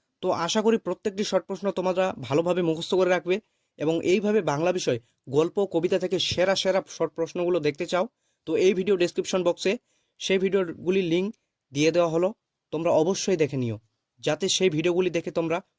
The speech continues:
পরীক্ষায় খুব একটা ভালো রেজাল্ট করতে পারো। তো দেখা হচ্ছে অন্য কোনো ভিডিওয়।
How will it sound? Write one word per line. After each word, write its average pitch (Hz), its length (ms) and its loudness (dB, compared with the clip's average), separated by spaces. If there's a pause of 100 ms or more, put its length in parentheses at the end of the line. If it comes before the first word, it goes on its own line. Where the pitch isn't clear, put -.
(100)
পরীক্ষায় 170 360 -4
খুব 190 120 -2
একটা 180 200 -2
ভালো 131 260 -2
রেজাল্ট 156 260 0
করতে 160 200 -4
পারো। 151 180 0 (600)
তো 135 60 -2 (200)
দেখা 165 200 -2
হচ্ছে 196 200 0
অন্য 170 180 2
কোনো 175 160 0
ভিডিওয়। 170 300 -2